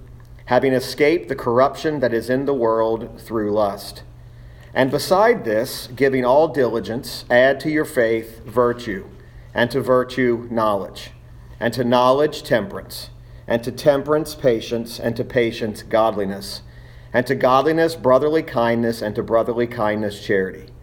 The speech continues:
For if these things be in you and abound, they make you that ye shall neither be barren nor unfruitful in the knowledge of our Lord Jesus Christ. But he that lacketh these things is blind,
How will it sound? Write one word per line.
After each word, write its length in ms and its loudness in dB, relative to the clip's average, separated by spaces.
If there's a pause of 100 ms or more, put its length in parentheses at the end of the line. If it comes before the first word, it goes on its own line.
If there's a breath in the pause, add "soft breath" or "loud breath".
(420 loud breath)
For 180 2
if 160 2
these 220 0
things 340 2
be 200 0
in 220 0
you 360 -6
and 140 -2
abound, 560 0 (480 loud breath)
they 180 4
make 340 0
you 260 0
that 160 -2
ye 100 -6
shall 240 -2
neither 500 0
be 180 -6
barren 600 0
nor 160 0
unfruitful 1000 -2
in 120 -2
the 60 -2
knowledge 480 2
of 140 -4
our 100 2
Lord 300 -2
Jesus 400 -6
Christ. 520 -6 (840 loud breath)
But 140 4
he 220 2
that 180 2
lacketh 420 0
these 240 -4
things 400 -4
is 140 -2
blind, 560 -2